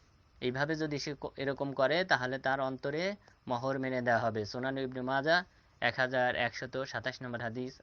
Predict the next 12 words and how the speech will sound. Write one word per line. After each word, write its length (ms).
হাদিসটি 380
শেখ 220
আলবানী 380
রহিমাহুল্লাহ 420
হাসান 320
বলেছেন। 360
ঠিক 180
তেমনিভাবে 680
এই 100
সমস্ত 320
হাদিস 500
এবং 280